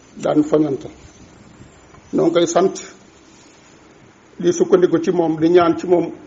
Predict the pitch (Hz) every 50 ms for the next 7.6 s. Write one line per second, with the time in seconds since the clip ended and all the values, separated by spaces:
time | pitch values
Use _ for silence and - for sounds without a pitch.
0 | - - - - - - _ _ _ - - 175 180 180 190 175 165 156 151 -
1 | - - - - - - - - - - _ _ - _ _ _ _ - - 165
2 | 165 175 175 - 175 170 156 - 175 175 160 156 - - 165 160 160 160 156 156
3 | 156 160 156 160 156 165 160 - 151 120 110 - - - - - - - - -
4 | - - - - - - - - - - - - - 170 156 - 175 175 175 175
5 | 170 165 160 - 180 175 175 160 147 - 180 190 185 175 160 160 160 151 147 160
6 | 165 160 - 160 160 165 160 156 156 156 165 180 175 170 170 165 170 156 151 156
7 | 156 156 156 160 147 151 151 170 160 151 143